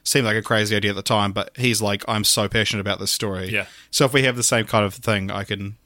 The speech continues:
Speaker 1: that could be pretty good. Um, so next, October eleventh, we've got enough bloody, uh, live-action remakes. Let's do a cartoon version of something. We've got an animated Addams Family movie.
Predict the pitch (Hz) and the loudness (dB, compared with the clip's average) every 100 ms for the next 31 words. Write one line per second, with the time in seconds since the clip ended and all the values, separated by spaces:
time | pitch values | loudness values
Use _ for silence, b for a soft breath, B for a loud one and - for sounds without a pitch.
0 | _ _ 110 101 107 104 135 196 - B | _ _ -6 -6 -6 -2 0 0 -2 B
1 | B B B B B B B B _ _ | B B B B B B B B _ _
2 | _ - 139 143 131 - _ _ _ - | _ 2 4 4 0 -6 _ _ _ -2
3 | 180 180 196 - 165 - 185 165 151 180 | 2 2 2 0 0 4 4 6 6 6
4 | 170 110 - 147 214 180 165 147 - 147 | 4 2 0 2 2 4 2 2 2 4
5 | 135 131 120 113 110 - 127 131 143 135 | 6 6 6 4 2 0 -2 2 4 4
6 | 139 - 156 120 110 104 98 101 - 190 | 2 2 2 4 4 4 2 2 2 0
7 | 208 - 160 - - 160 151 - 165 190 | 0 4 4 2 2 4 4 2 2 2
8 | 135 107 101 104 101 - 107 101 113 110 | 2 4 2 0 0 0 0 0 0 0
9 | 120 - 143 143 131 135 143 139 127 117 | 0 4 4 4 0 2 2 4 2 0
10 | 120 135 147 - 104 98 98 95 92 98 | 0 0 0 0 0 -2 -2 -4 -4 -6
11 | 95 | -8